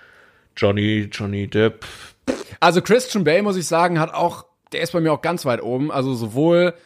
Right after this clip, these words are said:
Speaker 2: äh, Batman, American Psycho, äh, ja, in American Hustle, das war nicht mein Film, den, den mochte ich irgendwie nicht so ganz. Aber,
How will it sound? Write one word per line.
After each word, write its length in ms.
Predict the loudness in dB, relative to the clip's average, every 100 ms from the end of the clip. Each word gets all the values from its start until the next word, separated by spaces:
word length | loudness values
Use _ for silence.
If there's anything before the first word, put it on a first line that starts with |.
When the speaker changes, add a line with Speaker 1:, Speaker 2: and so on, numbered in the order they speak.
| _ _ _
Speaker 2:
äh, 200 | -2 -2
Batman, 680 | 2 2 2 0 0 0 -2
American 360 | -4 -2 -2 -4
Psycho, 800 | -4 0 0 0 2 4 2 0 -8 _ _ _ _ -8
äh, 40 |
ja, 520 | -2 0 2 2 2 -2 _ -8 -4
in 80 | -2
American 340 | 2 2 2
Hustle, 200 | 0 0
das 140 | -2 0
war 80 | 0
nicht 120 | 0
mein 120 | -2
Film, 340 | -2 -4 -2
den, 240 | -2 -2 -4
den 180 | -4 -6
mochte 160 | -8
ich 80 | -8
irgendwie 120 | -6
nicht 100 | -6
so 80 | -4
ganz. 380 | -4 -2 -4 -8
Aber, 520 | -4 0 0 0 -2